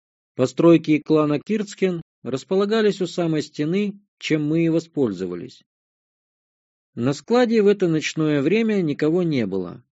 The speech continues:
только бочки да ящики с провиантом, выпивкой и разным хозяйственным инструментом. Танша осторожно поднялась по лестнице на второй этаж,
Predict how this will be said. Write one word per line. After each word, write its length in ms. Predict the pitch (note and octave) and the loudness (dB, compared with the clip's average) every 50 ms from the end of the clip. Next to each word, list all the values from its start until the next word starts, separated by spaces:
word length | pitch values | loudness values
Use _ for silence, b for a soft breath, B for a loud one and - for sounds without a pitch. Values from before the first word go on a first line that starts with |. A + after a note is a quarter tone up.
| _ _ _ _ _ _ - | _ _ _ _ _ _ 0
только 360 | D3 C3+ B2+ - - A#2+ G#2+ | 2 2 2 2 0 -2 0
бочки 640 | G2+ G#2 D3+ G3 G#3 - - - F#3+ F3+ F3 E3+ - _ _ | 2 4 4 4 2 0 -6 -4 -4 -4 -4 -4 -10 _ _
да 160 | - A#2+ D3+ G3 | -8 -2 -2 0
ящики 480 | A#3 A#3+ B3 - - G3 F#3+ - E3+ | 2 0 0 -2 -4 -8 -4 -2 -2
с 120 | D#3 - - | -2 -2 -2
провиантом, 920 | - A#2 A#2 A2 A2 A2+ D3+ F#3+ G#3+ G3 F3+ - F3+ E3+ E3 D#3 D3 _ - | -2 -2 0 2 2 2 2 2 0 -2 -4 -4 -6 -6 -6 -6 -10 _ -12
выпивкой 840 | G#2 G2 G2 D3+ G#3 G3+ G3 F3+ E3 E3+ - - E3 D#3+ D3+ D#3 _ _ _ _ - | -8 -2 0 0 0 2 0 -2 -2 -2 -2 -2 0 0 -2 -4 _ _ _ _ -8
и 200 | E3+ A3 B3 A3 | -4 -2 0 0
разным 400 | F3+ F#3 G3 F#3 F3 F#3+ F#3 E3 | 2 2 0 0 0 -2 -4 -2
хозяйственным 760 | - C3 A#2+ A2 B2 C3 C3+ - - - C3 C3 C3 B2+ - | 0 0 0 2 2 0 0 -2 -4 -8 -6 -4 -4 -6 -6
инструментом. 920 | - B2+ B2+ B2+ - - C3+ C3 A#2+ G#2+ G2+ F#2+ F2+ - F2+ E2+ - B2+ _ _ _ _ _ _ _ _ _ _ _ _ _ _ _ _ _ _ _ _ _ _ _ _ _ _ _ _ - | -8 -10 -10 -10 -8 -4 -4 -2 -2 -2 -2 -4 -6 -10 -12 -14 -14 -18 _ _ _ _ _ _ _ _ _ _ _ _ _ _ _ _ _ _ _ _ _ _ _ _ _ _ _ _ -6
Танша 440 | A2+ A#2+ D#3 E3+ E3 - - G3+ | -4 -4 -4 -4 -4 -2 -2 -2
осторожно 720 | - - D3 B2 - - - B2+ C3+ D3 C#3+ B2+ A#2+ B2+ A2+ | -2 0 -2 -2 -2 0 0 2 4 4 2 2 0 -2 -4
поднялась 540 | - A#2+ A2+ G#2 A2 A2+ A2+ A2+ A2+ G2+ - | 0 -2 -2 0 0 0 0 0 0 -2 -4
по 140 | - G#2+ | -4 -4
лестнице 580 | G2+ G#2+ C3 E3 E3 - F3+ F3 E3 - E3 D3 | -2 0 0 0 -2 -2 -6 -6 -6 -4 -4 -4
на 100 | C3 A#2 | -2 -4
второй 460 | - - - A2 G#2+ A2 A#2+ A#2+ B2 | -6 -4 -4 -4 0 0 2 0 0
этаж, 540 | G#2+ - - G2+ F#2 F2+ E2+ - - - | -2 -2 -6 -6 -6 -6 -10 -14 -18 -20